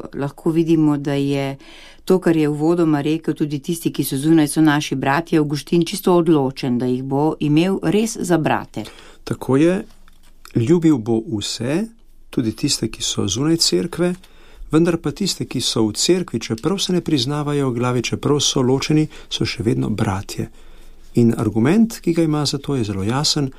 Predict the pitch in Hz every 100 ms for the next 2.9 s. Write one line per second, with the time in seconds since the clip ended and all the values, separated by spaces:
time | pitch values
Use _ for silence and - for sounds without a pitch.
0 | - - - 110 123 135 151 120 123 120
1 | 120 - 113 - 113 92 - - - -
2 | - - - - - - 131 110 107